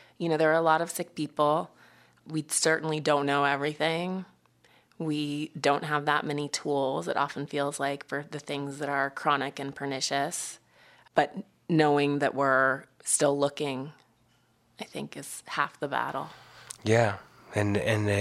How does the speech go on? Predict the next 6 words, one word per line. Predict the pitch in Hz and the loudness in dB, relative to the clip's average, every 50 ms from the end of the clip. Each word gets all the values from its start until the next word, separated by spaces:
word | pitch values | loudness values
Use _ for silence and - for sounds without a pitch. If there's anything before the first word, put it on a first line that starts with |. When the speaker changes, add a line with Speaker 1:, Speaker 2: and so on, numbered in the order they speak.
| 98 98 95 | 2 2 0
Speaker 2:
um, | 92 92 - - - - - - - - - | -2 -4 -8 -14 -18 -16 -16 -16 -10 -4 -2
and | - 107 107 | 0 2 2
all | 101 90 117 123 120 | 4 4 6 6 6
these | 113 113 113 110 104 - - - - - _ _ _ _ - - - - - 98 | 4 4 4 4 4 2 0 0 -2 -6 _ _ _ _ -20 -20 -16 -12 -10 -8
methods | 101 101 104 117 131 123 - - - 104 95 92 87 - - - | -6 -2 2 2 2 2 0 -2 -2 -2 -2 -2 -2 -4 -6 -4
that | - 98 92 92 - | -2 -4 -4 -6 -10